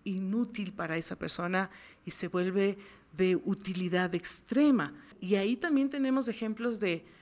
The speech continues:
fotógrafos que han trabajado con la basura y que le han dado una nueva mirada, como es el caso del brasileño Vic Muniz,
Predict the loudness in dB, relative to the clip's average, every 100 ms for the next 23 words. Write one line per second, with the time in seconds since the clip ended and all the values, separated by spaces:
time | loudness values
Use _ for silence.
0 | -20 _ -10 0 4 4 2 -4 -6 -6
1 | -4 -6 -6 -6 -8 -6 -4 -2 -2 -4
2 | -8 -8 -10 -8 -6 -2 -2 -2 -12 -20
3 | -18 -16 -8 -6 -4 -6 -4 -2 -4 -6
4 | -6 -6 -4 -4 -4 -4 -6 -4 -6 -6
5 | -8 -4 -2 -2 -4 -8 -10 -20 -20 -14
6 | -10 -6 -6 -6 -4 -2 -2 0 0 0
7 | -2 -6 -6 -14 -12 -10 -8 -4 -4 -4
8 | -4 -8 -6 -6 -6 -6 -10